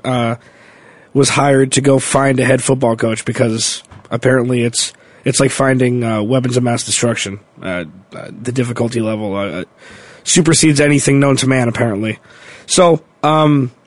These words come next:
I do wanna start with Aaron Rodgers. Looks like that he's not gonna play on Sunday.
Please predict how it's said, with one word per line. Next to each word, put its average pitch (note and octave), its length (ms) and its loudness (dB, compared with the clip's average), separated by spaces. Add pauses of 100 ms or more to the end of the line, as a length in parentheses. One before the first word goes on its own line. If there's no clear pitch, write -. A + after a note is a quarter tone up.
(160)
I D3+ 60 4
do F3+ 100 6
wanna G3 160 6
start D#3+ 180 2
with C#3 100 4
Aaron C3 200 2
Rodgers. B2+ 480 -2 (1700)
Looks E3 220 4
like E3 140 2
that D#3 80 4
he's D3 140 4
not D3 180 2
gonna D3+ 140 2
play D3 220 2
on D3 160 2
Sunday. D3 460 2